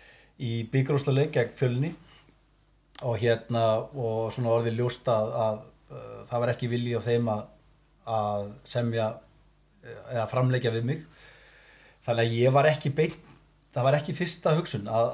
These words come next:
að, að fara í þjálfun eftir það tímabil og það verður bara að segjast að,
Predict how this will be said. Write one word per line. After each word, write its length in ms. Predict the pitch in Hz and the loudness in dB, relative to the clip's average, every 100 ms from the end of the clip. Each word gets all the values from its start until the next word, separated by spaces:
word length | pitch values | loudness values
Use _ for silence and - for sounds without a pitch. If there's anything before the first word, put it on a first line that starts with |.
| 131 | 2
að, 160 | 127 139 | 0 0
að 100 | 127 - | -2 0
fara 180 | 131 135 | 2 2
í 80 | 139 131 | 0 2
þjálfun 340 | 151 160 120 - - _ 143 | 2 2 -2 -4 -14 _ -4
eftir 300 | 143 - 135 | -2 -2 0
það 100 | 156 165 | 0 0
tímabil 320 | 180 - - - - - | -4 -4 -10 -20 -20 -8
og 400 | 117 107 107 107 | -4 -4 -4 -6
það 240 | 110 113 | -4 -2
verður 120 | 110 113 | -2 -2
bara 80 | |
að 60 | - | 0
segjast 300 | 135 160 123 | -2 -2 -4
að, 100 | 107 | -6